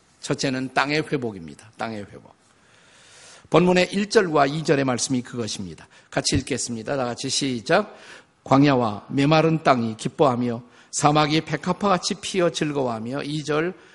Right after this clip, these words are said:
"무성하게 피어 기쁜 노래로 즐거워하며 레바논의 영광과 갈멜과 사론의 아름다움을 얻을 것이라. 그것들이 여호와의 영광, 곧 우리 하나님의 아름다움을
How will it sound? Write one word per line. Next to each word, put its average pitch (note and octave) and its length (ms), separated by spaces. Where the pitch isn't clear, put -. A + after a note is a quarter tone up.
"무성하게 G3 680
피어 A2 460
기쁜 E3+ 380
노래로 C#3+ 520
즐거워하며 C3+ 760
레바논의 D#3+ 540
영광과 G3 760
갈멜과 B2+ 540
사론의 D#3 580
아름다움을 F#3 800
얻을 C#3 320
것이라. - 420
그것들이 C#3+ 560
여호와의 F#3 800
영광, E3 540
곧 D3 280
우리 C#3 240
하나님의 C3 500
아름다움을 D#3+ 680